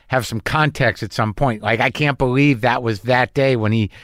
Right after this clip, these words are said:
said the date and that happened on the, yeah, let's not, come on.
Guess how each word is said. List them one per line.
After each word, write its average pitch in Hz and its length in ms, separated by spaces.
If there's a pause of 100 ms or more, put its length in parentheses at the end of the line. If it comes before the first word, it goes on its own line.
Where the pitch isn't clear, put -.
(320)
said 143 320
the 120 80
date 143 380
and 120 100
that 123 180
happened 135 540
on 107 200
the, 110 200 (160)
yeah, 165 520
let's 170 260
not, 165 400 (400)
come 233 180
on. 123 420